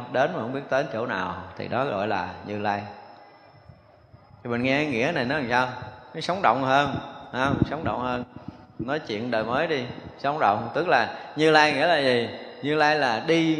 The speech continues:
mà không biết đi đâu, tới, đến mà không biết tới chỗ nào, không có chỗ nào để tới ra,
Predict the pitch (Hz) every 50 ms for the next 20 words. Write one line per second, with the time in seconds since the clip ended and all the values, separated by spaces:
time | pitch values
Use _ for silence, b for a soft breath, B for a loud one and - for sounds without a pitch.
0 | 147 135 127 123 113 107 98 101 120 143 151 160 170 160 139 131 127 127 123 131
1 | 123 - - - - - - - - - - - - - - 151 160 196 233 233
2 | 233 226 220 - 170 175 160 180 226 269 320 277 196 147 120 113 120 139 156 156
3 | 165 185 - - - - - - 135 151 170 151 135 135 127 113 104 98 95 95
4 | - - - - - - - - - - - - - - - - - - 131 143
5 | 180 190 - 156 175 151 123 117 131 151 156 156 170 190 196 190 170 147 143 143
6 | 151